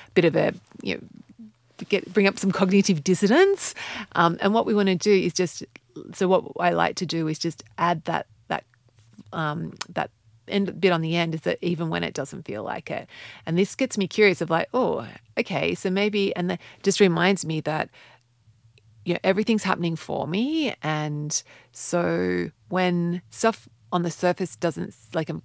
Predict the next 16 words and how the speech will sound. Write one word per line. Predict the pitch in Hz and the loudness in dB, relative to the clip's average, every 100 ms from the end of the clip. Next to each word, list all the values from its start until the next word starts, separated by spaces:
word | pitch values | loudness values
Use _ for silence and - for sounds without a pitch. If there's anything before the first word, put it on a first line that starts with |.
| - | -6
I'm, | 175 175 - | -4 -4 -4
I'm | 175 | -2
faced | - - | 0 0
with | 196 170 | 0 0
a | |
challenge | 170 - 165 165 165 165 | -2 -2 0 0 0 0
or | |
an | 170 170 | -2 -2
obstacle | 160 - 170 - 170 | -6 -6 -6 -2 0
or | 180 196 | 2 2
a | |
plot | - - - | 2 -2 0
twist, | 190 196 311 - - - - - - | 4 6 6 4 -4 -14 -18 -12 0
like, | 170 165 - - _ | 2 2 -4 -20 _
that's | 190 - | -2 0
actually | - - - 175 165 160 | 0 0 0 0 0 0